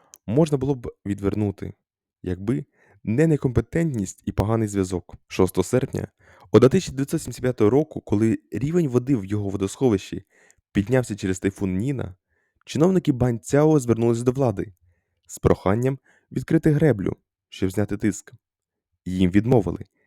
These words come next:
через триваючі повені нижче за течією. Прохання було остаточно прийнято наступного дня, але телеграма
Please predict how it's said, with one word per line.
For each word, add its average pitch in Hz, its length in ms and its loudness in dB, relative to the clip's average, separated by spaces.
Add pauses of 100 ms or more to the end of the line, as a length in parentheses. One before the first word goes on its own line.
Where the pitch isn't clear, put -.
(100)
через 156 240 -2
триваючі 135 480 4
повені 143 460 2 (100)
нижче 98 300 2
за 107 120 0
течією. 104 580 -2 (920)
Прохання 156 340 4
було 151 300 4
остаточно 113 520 2
прийнято 120 440 2
наступного 110 520 0
дня, 110 300 -2 (720)
але 95 220 4
телеграма 92 720 -2